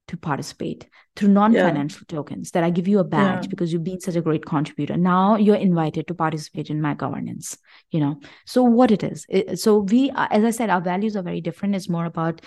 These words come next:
Speaker 1: inclusivity and accessibility, but then how do we, in that, with those value systems, then create a dao that also optimizes for efficiency, you know? So
Speaker 2: Yeah.
Speaker 1: that's
Speaker 2: Yeah.
Speaker 1: what it is.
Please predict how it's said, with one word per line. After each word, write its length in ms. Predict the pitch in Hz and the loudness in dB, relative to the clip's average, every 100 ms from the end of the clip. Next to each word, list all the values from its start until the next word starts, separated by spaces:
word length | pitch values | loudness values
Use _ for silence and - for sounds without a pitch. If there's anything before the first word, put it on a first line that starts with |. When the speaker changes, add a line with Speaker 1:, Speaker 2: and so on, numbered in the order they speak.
| - - - | -20 -20 -4
Speaker 1:
inclusivity 960 | - 202 202 240 220 214 214 208 202 202 - _ _ | 4 4 6 6 6 4 4 4 2 -2 -16 _ _
and 420 | - 175 160 156 - _ - | -4 -2 0 -2 -8 _ -12
accessibility, 800 | - - 208 202 185 180 175 165 | -6 -2 -2 -2 -2 0 -2 -2
but 100 | 180 | 0
then 120 | 202 | 2
how 220 | 180 - | 2 0
do 120 | 190 208 | 2 2
we, 380 | 196 190 185 - | 0 -2 -6 -6
in 280 | 185 175 165 | -2 -2 -2
that, 280 | 160 190 196 - _ | -2 -2 -4 -6 _
with 220 | 170 165 | -4 -2
those 360 | 180 202 202 - | 0 0 -2 -6
value 340 | 151 160 156 | 0 0 0
systems, 720 | 160 240 226 - 160 160 156 - - - | -2 -2 -2 -4 -4 -4 -6 -18 -10 2
then 180 | 180 | 2
create 400 | 180 180 180 180 | 2 0 2 2
a 60 | 185 | 0
dao 480 | 156 143 139 139 - _ - - - - | 0 0 0 -4 -8 _ -20 -20 -20 -6
that 320 | 170 156 - - | 0 0 0 0
also 420 | 170 170 - 180 | 2 0 -2 -2
optimizes 720 | 151 - 156 143 147 156 151 | -2 -2 -2 -2 -2 -4 -4
for 140 | - | -6
efficiency, 720 | 120 123 156 - - - - - | -4 -4 -6 -8 -8 -8 -12 -4
you 100 | 160 | 0
know? 280 | 180 277 - - - | 2 0 -6 -18 -4
So 80 | - | 6
Speaker 2:
Yeah. 240 | 180 156 | 6 6
Speaker 1:
that's 420 | 180 160 - - - | 2 -2 -4 -14 -2
Speaker 2:
Yeah. 180 | 202 180 | 2 2
Speaker 1:
what 100 | 175 | 0
it 80 | - | -6
is. 220 | - | -10